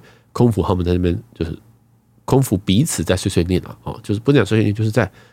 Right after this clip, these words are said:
交谈说，“诶，怎么会有这种状况？”这样，因为其实那班班机我刚刚说是全满，所以其实如果这个状况就会很麻烦。如果你今天全满，那今天又有一个人他本来做逃生门，但他不能做逃生门，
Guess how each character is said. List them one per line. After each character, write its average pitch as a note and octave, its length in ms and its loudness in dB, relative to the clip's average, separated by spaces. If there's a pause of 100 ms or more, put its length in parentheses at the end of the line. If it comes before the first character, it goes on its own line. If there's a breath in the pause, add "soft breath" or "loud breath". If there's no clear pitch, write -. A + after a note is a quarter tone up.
(180 soft breath)
交 - 180 0
谈 G#2 160 0
说 - 120 -2
，“诶， - 40 -2
怎 - 100 -6
么 F2+ 80 0
会 B2+ 60 4
有 G#2 60 4
这 G#2+ 80 4
种 F#2+ 80 2
状 F#2 180 0
况？” D#2 240 -4
这 D#2+ 100 -8
样， D#2+ 80 -4
因 B2 120 4
为 A#2+ 100 4
其 G2+ 140 -2
实 F#2+ 80 0
那 A2+ 80 2
班 G2 160 0
班 F#2+ 100 0
机 F#2+ 240 -2 (240 soft breath)
我 - 80 -8
刚 F#2+ 140 2
刚 F#2+ 80 0
说 G2 160 0
是 F#2+ 160 0 (100)
全 D#2+ 300 -6
满， C2+ 120 -8 (460 soft breath)
所 - 140 4
以 - 20 4
其 A2 160 -2
实 A2 140 0
如 A#2+ 120 6
果 A2 80 4
这 G#2 100 2
个 G#2 60 4
状 F#2+ 140 0
况 F#2 100 0
就 F#2 80 0
会 F2 60 0
很 - 140 -6
麻 D#2 160 -10
烦。 - 180 -10 (380 soft breath)
如 B2 160 4
果 C#3+ 40 8
你 A#2+ 60 6
今 A2+ 100 4
天 A2+ 80 4
全 F#2 160 -2
满， E2 260 -4
那 F#2 220 0
今 G2+ 140 0
天 G#2 60 4
又 A2 100 4
有 E2+ 60 4
一 D#2 60 0
个 F2+ 140 0
人 D#2 160 0
他 F2+ 220 0
本 E2 160 -2
来 D#2+ 80 -4
做 G2+ 100 0
逃 D#2 140 -2
生 G2 100 0
门， E2 240 -2
但 F#2+ 160 0
他 G2 140 -2
不 B2+ 140 0
能 F2+ 100 0
做 F2 140 -2
逃 E2 120 -10
生 E2 200 -2
门， D2+ 100 -4